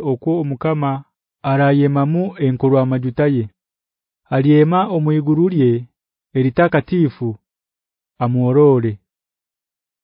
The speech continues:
Amushoboze kusinga asingiire. Abandi besiga amagali,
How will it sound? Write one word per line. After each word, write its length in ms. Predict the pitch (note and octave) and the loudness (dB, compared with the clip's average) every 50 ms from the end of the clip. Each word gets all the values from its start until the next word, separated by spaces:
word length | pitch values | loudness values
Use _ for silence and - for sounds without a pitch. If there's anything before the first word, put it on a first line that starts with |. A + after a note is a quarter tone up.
| _ _ - - | _ _ -10 -6
Amushoboze 640 | B2 B2+ C3 - D3 C#3+ D3 E3+ F3+ F3 E3+ E3 D#3 | -4 -4 -2 -2 -2 0 2 4 4 4 4 2 2
kusinga 580 | - - C#3 - F#3 F3+ F3+ F3 E3+ F3 F3 E3+ E3+ E3+ _ _ _ _ _ _ _ _ _ _ _ - | 0 -4 -8 -4 -2 -2 -2 0 0 2 2 2 0 -2 _ _ _ _ _ _ _ _ _ _ _ -8
asingiire. 760 | C#3 C3+ - - C3+ B2+ B2 A#2+ A2+ A2+ A2+ A2+ A2 G#2 G2+ - _ _ _ _ _ _ _ _ _ _ _ _ _ _ _ _ _ _ _ _ _ _ _ _ _ _ _ _ - | -6 -6 -6 -4 -4 -4 -2 -2 -2 -2 -2 -2 -2 -4 -6 -12 _ _ _ _ _ _ _ _ _ _ _ _ _ _ _ _ _ _ _ _ _ _ _ _ _ _ _ _ -8
Abandi 500 | A#2 B2 D3+ E3+ F#3 F#3+ F3+ E3+ D#3+ D#3 D3+ D3 C#3+ _ _ _ _ _ - | -4 0 2 2 2 2 0 0 0 0 0 -2 -4 _ _ _ _ _ -4
besiga 540 | C3 C#3 C#3 B2+ - D3+ D3 C#3 D#3+ D#3+ D#3+ - - - | -2 0 0 0 -2 -4 -4 0 0 0 0 -2 -4 -6
amagali, 680 | C3 C3 C3+ C3+ C#3 D#3+ D#3 D3+ C#3+ C3 C3 C3 | -4 -4 -4 -4 -2 0 0 2 0 0 -2 -6